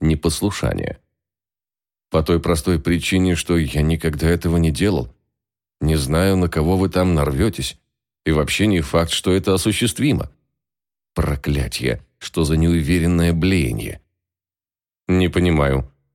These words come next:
вы профессиональный гипнотизёр, да или нет?»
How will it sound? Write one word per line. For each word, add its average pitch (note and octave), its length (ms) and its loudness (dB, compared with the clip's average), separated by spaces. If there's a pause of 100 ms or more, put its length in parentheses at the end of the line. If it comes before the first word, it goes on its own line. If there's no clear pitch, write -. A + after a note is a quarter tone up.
(120)
вы C#2+ 300 2
профессиональный F#2+ 840 0
гипнотизёр, E2 800 0 (240)
да C2 320 0
или G#2+ 160 2
нет?» D3+ 320 0